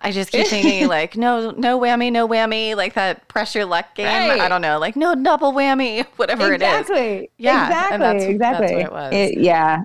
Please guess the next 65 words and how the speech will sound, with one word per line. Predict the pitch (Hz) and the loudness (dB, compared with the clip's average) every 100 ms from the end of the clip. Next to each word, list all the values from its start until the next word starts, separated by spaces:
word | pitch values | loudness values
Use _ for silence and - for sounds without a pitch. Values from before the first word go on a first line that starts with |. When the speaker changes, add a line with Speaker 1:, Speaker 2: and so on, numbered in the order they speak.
| - | -6
Speaker 1:
Ah, | 185 175 | -6 -4
Speaker 2:
It's | 160 | -4
nuts. | 170 - - | -4 -4 -10
Speaker 1:
my | 165 160 | -14 -12
gosh. | 151 156 151 139 | -10 -8 -6 0
Speaker 2:
But | 302 | 0
yeah, | 359 | 2
I | 320 | 0
mean, | 277 269 | -2 -4
being, | 277 277 277 214 | -4 -4 -6 -6
being | 254 262 262 | -6 -4 -4
someone | 247 240 226 208 | -4 -4 -2 0
who, | 247 196 180 | 0 0 -4
you | 131 | 0
know, | 202 175 | 0 0
we | 180 202 | 2 0
had, | 190 175 _ _ _ _ _ | 0 -6 _ _ _ _ _
we | - 226 233 | -2 2 4
were | 262 | 4
at | 240 220 | 4 0
the | 220 202 196 185 | 2 2 2 0
sort | - 202 | -2 -2
of | |
starting | 190 - 180 185 208 208 | -4 -4 -2 0 0 -2
line | 180 160 151 151 151 - | 0 -2 -4 -8 -8 -2
of | 160 156 151 151 147 - _ - | 2 4 4 0 -6 -16 _ -2
our | 151 | 2
lives | 160 214 285 277 - | 2 2 2 0 -2
together, | 185 156 143 143 | -2 0 0 0
my | 135 | -2
husband, | 156 156 156 147 | -2 -2 -2 -2
my | - 156 147 - | -2 0 -2 0
fiance | 185 175 170 | 0 2 0
and | 156 | 0
I, | 143 143 | -2 -2
and | 143 151 151 _ _ _ _ _ _ | -2 -6 -10 _ _ _ _ _ _
all | 196 185 | 0 2
of | 190 | 2
a | |
sudden, | 185 175 | 0 0
we | 196 | 2
had | 196 | 2
just | 170 214 214 | 2 0 -2
gotten | 202 190 | -2 0
engaged, | 185 165 170 170 165 165 | -2 0 0 0 -2 -4
you | |
know, | 156 | -6
six | - 180 - | -4 -4 -2
months | 175 - | -4 -2
prior | - 151 151 | -2 0 0
to | 156 - | 0 -2
all | 151 147 | 0 -2
of | 139 | 0
this. | 143 143 143 | 0 0 0
And | 165 | -4
so | 156 | -2
we | 151 160 | 0 2
were | 170 | 2
in | 180 | 0
the | |
midst | 180 180 - | 0 -2 -4
of | 175 | -6
planning | - 170 160 151 | -2 0 0 0
a | 143 | 2
wedding. | 165 214 202 170 | 2 2 0 -4